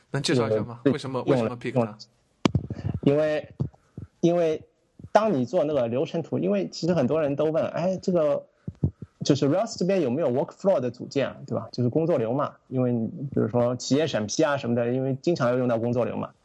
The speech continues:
Speaker 1: 嗯哼。
Speaker 2: 那其实工作流在 Rails 这边倒是不多，但是 State Machine 完全可以把它当做一个工作流引擎来用，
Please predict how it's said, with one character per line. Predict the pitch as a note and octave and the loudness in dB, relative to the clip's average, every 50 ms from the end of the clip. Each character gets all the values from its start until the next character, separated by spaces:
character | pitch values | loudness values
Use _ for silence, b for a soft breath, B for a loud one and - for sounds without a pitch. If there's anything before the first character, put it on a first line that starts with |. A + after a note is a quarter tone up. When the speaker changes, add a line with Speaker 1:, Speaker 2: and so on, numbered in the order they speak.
| _ _ | _ _
Speaker 1:
嗯 | - D3+ C3 C#3 | -8 -6 -6 -6
哼。 | C#3+ C#3+ - - | -6 -8 -4 0
Speaker 2:
那 | - D#3+ | 0 0
其 | C#3+ D3 - - D#3+ | 0 0 -4 -6 -2
实 | F3 G3+ G#3 G3 - - _ _ _ _ _ _ _ | 0 0 0 0 -2 -6 _ _ _ _ _ _ _
工 | - - G3+ G#3 | 2 2 4 4
作 | G#3+ G3+ | 4 2
流 | C#3 C#3 D3+ E3 D3+ - _ _ _ | 2 2 0 -2 -4 -8 _ _ _
在 | - D#3+ D3+ C#3+ - - - - _ _ _ _ _ _ _ _ _ _ - | 2 2 2 2 0 -2 -4 -8 _ _ _ _ _ _ _ _ _ _ 0
Rails | C3+ C#3+ D3 D3 - | 2 2 2 2 -2
这 | - | 0
边 | C#3+ C#3+ C#3+ | 0 0 2
倒 | D3+ D3 B2+ | 2 0 0
是 | - C3 B2 _ _ _ _ _ | -2 -6 -10 _ _ _ _ _
不 | - D3+ | 0 0
多， | - - C3+ C#3 | 2 2 2 0
但 | C#3 - E3 | 0 -2 -2
是 | C#3+ E3 | -2 -4
State | - - _ - A3+ B3 - | -6 -4 _ 0 0 0 0
Machine | G3+ C#3+ A#2+ - D#3 | 0 -2 0 0 0
完 | C#3 D#3 F#3+ | 0 0 0
全 | G#3 G3+ | 0 -2
可 | - D#3 | -2 -2
以 | C3 | 0
把 | - G#2 | 0 0
它 | G2+ - B2+ | 0 0 -2
当 | B2+ - - D3 D3 | -2 0 0 0 0
做 | C#3+ C3+ | 2 0
一 | B2+ | 0
个 | A#2+ C3 | 0 0
工 | A#2+ C#3 C#3 | 0 0 0
作 | C#3+ C3 A2+ | 0 0 0
流 | A2 A2 A#2 - - - | 0 0 -2 -4 -6 -6
引 | - A2+ G2+ | -6 -4 -4
擎 | - - A2+ | -2 -2 0
来 | A2 G#2 A2 | 2 2 2
用， | A#2 A#2 G#2+ | 0 0 -2